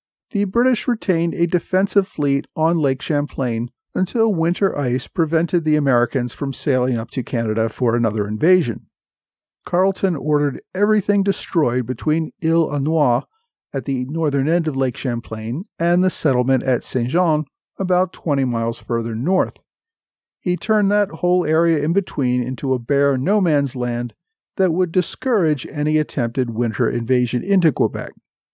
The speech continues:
Uh, remember, around this time, the Continental Congress was actually trying to put together just such an invasion under the command of General Lafayette.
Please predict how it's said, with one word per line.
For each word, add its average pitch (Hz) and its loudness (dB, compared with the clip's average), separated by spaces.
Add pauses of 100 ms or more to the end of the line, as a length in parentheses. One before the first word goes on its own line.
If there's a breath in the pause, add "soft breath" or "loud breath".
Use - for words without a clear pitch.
(460)
Uh, 135 -2
remember, 185 0
around 185 0
this 151 -2
time, 123 -2
the 135 -4
Continental 151 -2
Congress 147 0 (400)
was 214 2
actually 160 2
trying 135 2
to 147 -4
put 143 -4
together 156 2
just 123 -2
such 120 -2
an 120 -4
invasion 127 0 (420)
under 202 4
the 208 2
command 123 0
of 113 -6
General 120 0
Lafayette. 117 0